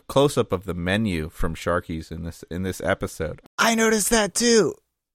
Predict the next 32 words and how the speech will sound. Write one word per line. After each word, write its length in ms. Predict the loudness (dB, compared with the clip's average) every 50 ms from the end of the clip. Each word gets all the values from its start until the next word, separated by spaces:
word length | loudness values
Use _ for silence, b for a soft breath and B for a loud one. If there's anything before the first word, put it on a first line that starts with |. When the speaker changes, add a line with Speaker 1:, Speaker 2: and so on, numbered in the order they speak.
| _ -20 _ -2
Speaker 1:
And 120 | 2 2
I 80 | 2 4
got 180 | 4 4 6 6
a 60 | 6
lot 160 | 6 6 4
of 80 | 4 4
questions 420 | 4 4 4 4 2 -4 -8 -10
about 320 | -6 -2 0 2 2 2 0
it. 140 | -4 -6 -10
This 260 | -14 -16 -16 -20 _ _
shark 320 | 0 2 2 2 2 -2
is 100 | -8 -6
wearing 240 | -4 -4 -4 -4 -6 -6
board 260 | -2 0 0 0 0 -2
shorts. 500 | -4 -2 0 0 0 0 -2 -8 -16 -20 _ _ _ _ _ _ _ _ _ _ _ 2
Speaker 2:
Yeah. 280 | 4 4 4 4 2 -4 _ _ _ _
Speaker 1:
It's 300 | -2 -2 -2 -2 -10 -18 _ _ _ _ _
really 520 | -8 -8 -4 2 4 6 8 8 8 8 6
obese 640 | 4 4 2 2 2 2 0 -2 -6 -10 -12 -18 _ _ _ _ _ _ _ _ _ _
to 60 | -6 -2
be 320 | 0 0 0 0 -2 -2 -2 0
a 300 | 0 0 0 0 -2 -6
surfer. 580 | -4 0 2 2 2 2 0 0 0 0 -2 -4
Again, 380 | -8 -4 0 0 0 0 -2 -6 -8
he 120 | -10 -10
can, 200 | -8 -8 -12 -12 -12 _ _
they 140 | 0 0 2 2
can 100 | 0 -2
do 140 | -2 0
whatever 300 | 2 4 4 4 4 2 0
they 120 | 0 -2
want. 300 | -2 -4 -6 -8 -8 -10